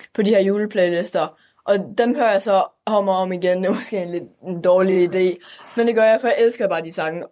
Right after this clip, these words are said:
Og <laughs> syv ni tretten, jeg bliver aldrig træt af de sange. Jeg hører dem hvert år. Øhm,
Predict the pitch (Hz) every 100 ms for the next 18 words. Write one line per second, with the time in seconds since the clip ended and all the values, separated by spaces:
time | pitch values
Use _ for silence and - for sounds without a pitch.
0 | - 208 226 247 - _ _ - 208 -
1 | _ - 240 220 196 220 196 196 214 -
2 | 202 196 208 156 170 180 175 170 156 156
3 | 143 135 139 147 - - - 208 208 202
4 | 196 _ 180 175 208 185 147 170 156 156
5 | _ - _ _ _ 208 208 196 185 175
6 | 170 165